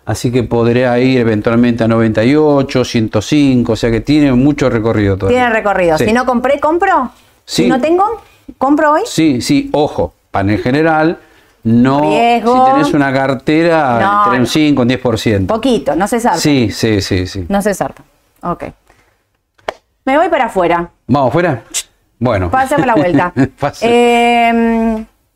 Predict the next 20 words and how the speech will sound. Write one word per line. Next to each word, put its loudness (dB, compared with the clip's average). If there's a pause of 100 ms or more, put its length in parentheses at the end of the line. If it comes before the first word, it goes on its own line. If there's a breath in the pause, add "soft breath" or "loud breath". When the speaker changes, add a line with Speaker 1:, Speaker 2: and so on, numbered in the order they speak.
(320)
Speaker 2:
vino 2
el 2
balance 0
de 2
nio, 2
ya -2
te, 2
te 0
adelanto, 2
vino 2
el 0
balance 0
de 2
nio, 2
no 0
sé -2
cómo 2
estará. -2 (180)
Speaker 1:
Bueno, 0
Speaker 2:
Me 2